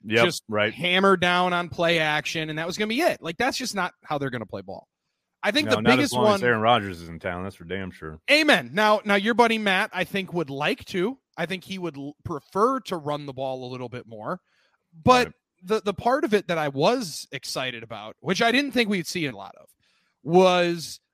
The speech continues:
Speaker 2: the amount that A J Dillon and Aaron Jones have worked together, right? Like,
Speaker 1: Yes.
Speaker 2: they're your two
Speaker 1: Yes.
Speaker 2: Aaron, they're your two best players on offense outside of the quarterback, right? Like,
Speaker 1: Yep.
Speaker 2: as, as much as Allen Lazard has flashed,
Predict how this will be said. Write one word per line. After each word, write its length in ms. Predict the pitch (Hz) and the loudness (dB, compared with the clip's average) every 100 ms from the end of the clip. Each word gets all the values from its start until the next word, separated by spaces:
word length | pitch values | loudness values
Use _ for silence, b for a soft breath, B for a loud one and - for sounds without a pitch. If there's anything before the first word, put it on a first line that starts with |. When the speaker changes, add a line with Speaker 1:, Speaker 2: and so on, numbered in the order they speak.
| - | -6
Speaker 2:
the 120 | 185 | -4
amount 340 | 175 175 214 | -2 -2 -2
that 120 | 185 - | -4 -4
A 140 | 175 | -4
J 200 | 170 185 | 0 -2
Dillon 300 | 160 165 160 | -2 -2 -4
and 80 | 131 | -4
Aaron 200 | 143 127 | -6 -6
Jones 260 | 110 131 104 | -6 -8 -8
have 80 | - | -12
worked 260 | 120 - | -12 -12
together, 480 | - 104 - 113 104 _ _ _ - | -16 -20 -12 -12 -12 _ _ _ 0
right? 220 | 185 185 | 2 2
Like, 180 | 175 165 | 0 0
Speaker 1:
Yes. 240 | 85 - - - 127 | -2 -6 -18 -12 2
Speaker 2:
they're 180 | 226 349 | 4 4
your 220 | 359 - | 0 0
two 140 | - | 0
Speaker 1:
Yes. 560 | 254 165 - - - - _ _ _ _ - | 0 -4 -16 -18 -20 -20 _ _ _ _ -4
Speaker 2:
Aaron, 220 | 277 269 | 0 2
they're 120 | 220 | 2
your 120 | 320 339 | 0 0
two 160 | 226 | -2
best 240 | 185 160 - | 0 -2 0
players 420 | 185 127 - - | 0 0 -6 -8
on 120 | 151 | -4
offense 380 | 156 151 147 131 | -2 -2 -4 -8
outside 340 | 143 139 139 127 | -8 -8 -8 -10
of 40 | |
the 60 | - | -10
quarterback, 480 | 123 107 92 - _ - | -8 -8 -12 -20 _ -6
right? 260 | 147 170 | -2 -2
Like, 180 | 160 170 | -2 -2
Speaker 1:
Yep. 100 | 175 b b 185 | -4 b b -2
Speaker 2:
as, 300 | 196 180 - | 0 0 -4
as 220 | 175 147 | -4 -2
much 260 | 175 214 240 | 2 2 2
as 100 | 220 | 0
Allen 300 | 214 214 208 | 2 2 0
Lazard 420 | 175 196 196 190 | 0 2 2 0
has 200 | 147 - | -4 -6
flashed, 600 | 170 170 180 185 - | -4 -2 -2 -4 -8